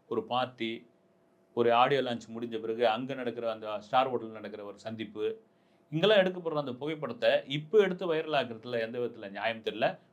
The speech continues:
குறிப்பா தனுஷ் மீது இந்த மாதிரியான ஒரு குற்றச்சாட்டு தொடர்ச்சியா வைக்கிறதுல அது நியாயமும் கிடையவே கிடையாது. நீங்க என்ன ஆதாரம் இருக்கு அதுல வந்து?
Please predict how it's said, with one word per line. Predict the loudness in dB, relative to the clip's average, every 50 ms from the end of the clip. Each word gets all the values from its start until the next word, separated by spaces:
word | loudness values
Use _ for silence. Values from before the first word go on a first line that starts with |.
| _ 0
குறிப்பா | 2 2 2 2 2 2 4 4 2 0 -2 -4 0
தனுஷ் | 2 4 4 4 2 0 -4
மீது | -6 -6 -4 -4 -2
இந்த | -2 -2 -2
மாதிரியான | -2 -2 -2 -2
ஒரு | -2 -4
குற்றச்சாட்டு | -4 -6 -8 -8 -4 0 0 0 0 -2 -6 -6
தொடர்ச்சியா | -6 -6 -6 -4 -2 -2
வைக்கிறதுல | -2 -2 -2 -4 -8 -10 -4 -2 -2 0 -2 -2 -8 _ _ -18
அது | -16 -16 -12
நியாயமும் | -6 -2 0 2 2 2 0 -2 -4
கிடையவே | -4 -4 -6 -6
கிடையாது. | -8 -12 -16 -16 -20 _ _ _ _ _ _ _ _ _
நீங்க | -6 -2 0
என்ன | 0 2 2 2
ஆதாரம் | 2 2 2 2 2 2 2 0 -2
இருக்கு | -6 -10 -14 -14
அதுல | -16 -18 -18
வந்து? | -20 -20 -20